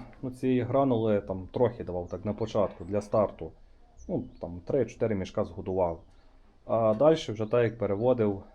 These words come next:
ну, на просте мелене зерно, на кашу навіть запарував, давав.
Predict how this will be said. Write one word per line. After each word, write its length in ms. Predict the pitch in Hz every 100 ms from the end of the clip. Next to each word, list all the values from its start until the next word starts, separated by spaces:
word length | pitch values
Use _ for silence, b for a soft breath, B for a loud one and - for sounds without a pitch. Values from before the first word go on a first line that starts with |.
| B - -
ну, 80 | 202
на 120 | 170
просте 520 | - - - - 131
мелене 580 | 113 101 104 113 107 104
зерно, 440 | 101 147 175 185 120
на 200 | 98 107
кашу 360 | 180 160 -
навіть 240 | 117 113 107
запарував, 580 | 104 104 104 98 95
давав. 360 | 92 98 98 95